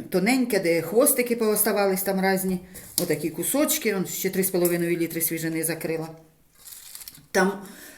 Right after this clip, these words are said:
під попереднім відео коментарій був: "Без автоклава якось страшно".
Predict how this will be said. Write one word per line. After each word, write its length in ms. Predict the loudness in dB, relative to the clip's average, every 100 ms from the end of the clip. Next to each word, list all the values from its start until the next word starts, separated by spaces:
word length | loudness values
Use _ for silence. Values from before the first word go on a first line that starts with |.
| 4
під 300 | 6 8 4 -8 -16 _ 0
попереднім 580 | 4 8 8 8 6 2
відео 320 | 4 6 6
коментарій 580 | 6 4 4 6 4 4
був: 180 | 0 -2
"Без 180 | 0 4
автоклава 640 | 2 2 0 4 4 6
якось 380 | 6 4 2 2
страшно". 520 | 0 0 0 -2 -6